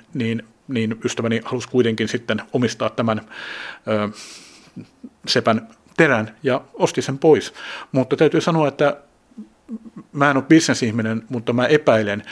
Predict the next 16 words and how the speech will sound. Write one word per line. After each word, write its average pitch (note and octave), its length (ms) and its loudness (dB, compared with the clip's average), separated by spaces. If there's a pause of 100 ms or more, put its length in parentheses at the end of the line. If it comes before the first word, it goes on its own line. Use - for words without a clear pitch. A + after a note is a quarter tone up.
(340)
että A#2 220 0
sen A#2 340 -2 (220)
terän C#3+ 420 6
arvolla, A#2 580 0
jos D#3 280 0
ei G#2+ 80 0
sitä G#2+ 180 -6
olisi G#2+ 200 -4
pilattu, A#2+ 600 -2 (300)
niin, G#2+ 280 2 (680)
niin A#2 260 0
sen B2 340 0 (200)
korjaamon A2+ 580 4 (640)
liikevaihto A2+ 840 0
ei - 160 0 (100)
koskaan G#2+ 540 2